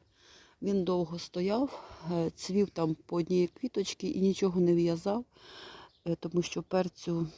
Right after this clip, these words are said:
нічна температура одинадцять-тринадцять градусів, ну, явно не підходить.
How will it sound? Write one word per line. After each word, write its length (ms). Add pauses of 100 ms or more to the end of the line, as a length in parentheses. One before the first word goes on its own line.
(100)
нічна 400
температура 680
одинадцять-тринадцять 1000
градусів, 560
ну, 120
явно 320
не 80
підходить. 600